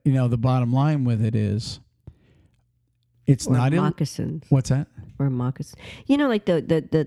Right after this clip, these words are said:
Speaker 2: the, the slippers that have, like, the lamb's wool or whatever inside of it, and they're like a moccasin.
Speaker 1: <laughs> Yeah.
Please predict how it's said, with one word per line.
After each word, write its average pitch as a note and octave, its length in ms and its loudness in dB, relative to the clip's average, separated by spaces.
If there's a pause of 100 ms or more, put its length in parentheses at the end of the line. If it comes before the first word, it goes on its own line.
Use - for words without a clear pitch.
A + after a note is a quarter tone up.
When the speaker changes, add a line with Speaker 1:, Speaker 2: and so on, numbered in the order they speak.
Speaker 2:
the, C3 440 2
the D#3+ 120 2
slippers E3+ 380 0
that D3+ 120 0
have, D#3 160 2
like, C#3 220 0
the C3 80 0
lamb's C#3 380 0
wool C#3 140 0
or C3+ 200 0
whatever C3+ 300 2
inside C#3 380 0
of C3 80 0
it, C3+ 140 0
and - 120 -4
they're B2 80 2
like A#2+ 180 2
a A#2 40 0
moccasin. C#3+ 840 -2
Speaker 1:
<laughs> - 40 2 (360)
Yeah. C#3+ 200 0